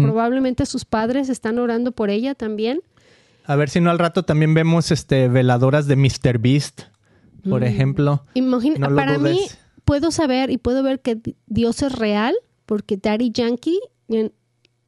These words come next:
Speaker 1: declaró su amor por Cristo. ¿Y por qué no lo puede hacer esta otra chava ya que haya agarrado un montón de gente?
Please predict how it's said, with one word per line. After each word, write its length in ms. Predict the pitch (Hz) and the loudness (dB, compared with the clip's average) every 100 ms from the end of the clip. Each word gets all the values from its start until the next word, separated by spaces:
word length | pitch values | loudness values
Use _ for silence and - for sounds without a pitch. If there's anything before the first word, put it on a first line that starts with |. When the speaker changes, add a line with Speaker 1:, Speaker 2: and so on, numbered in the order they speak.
| _ _ _ | _ _ _
Speaker 1:
declaró 640 | 202 214 - 220 208 214 | -6 -6 -2 -2 0 -2
su 140 | 220 277 | -2 -2
amor 260 | 240 247 | -2 -2
por 220 | 262 262 - | -4 -6 -4
Cristo. 400 | 269 269 - 415 494 | -4 -4 -4 -4 -2
¿Y 60 | 277 | -2
por 220 | 254 220 | -4 -6
qué 120 | 262 | -6
no 120 | 269 | -4
lo 140 | 294 285 | -4 -2
puede 160 | 277 277 | -2 -2
hacer 240 | 254 277 | -2 -2
esta 200 | 277 - | -2 -4
otra 220 | 269 - | -6 -6
chava 300 | 277 302 285 277 | -6 -4 -2 -2
ya 140 | 247 | -4
que 140 | - 254 | -4 -4
haya 160 | 262 | -4
agarrado 340 | 240 226 240 269 | -4 -8 -6 -2
un 60 | |
montón 360 | 254 247 254 254 | -2 -2 -4 -4
de 80 | 269 | -4
gente? 360 | 302 294 349 | -4 -4 -4